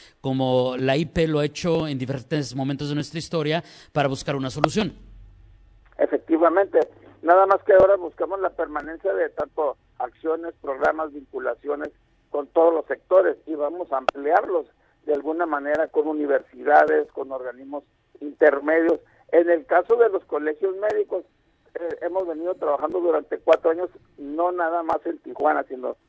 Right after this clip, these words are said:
Speaker 2: sobre todo el estado, Ensenada, Tecate, eh, Rosarito, Mexicali, Tijuana, y se incorporarán San Quintín y San Felipe a estas actividades que estamos haciendo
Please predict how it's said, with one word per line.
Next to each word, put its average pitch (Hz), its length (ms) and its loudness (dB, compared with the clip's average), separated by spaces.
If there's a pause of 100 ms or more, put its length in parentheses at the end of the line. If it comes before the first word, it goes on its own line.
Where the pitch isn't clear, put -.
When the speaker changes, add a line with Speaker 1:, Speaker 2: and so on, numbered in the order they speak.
(340)
Speaker 2:
sobre 151 320 4
todo 160 320 4
el 170 100 2
estado, 151 500 6
Ensenada, 139 720 -4
Tecate, 135 760 -8 (340)
eh, 135 300 -8
Rosarito, 143 680 -6
Mexicali, 135 720 0
Tijuana, 147 580 0
y 151 220 -4 (100)
se 165 80 -2
incorporarán 147 920 2 (440)
San 160 160 -2
Quintín 151 480 -10
y 175 60 -6
San 147 200 2
Felipe 143 380 -2
a - 20 -6
estas 156 240 -4
actividades 127 520 -4
que - 80 -10
estamos 127 360 -2
haciendo 143 320 -6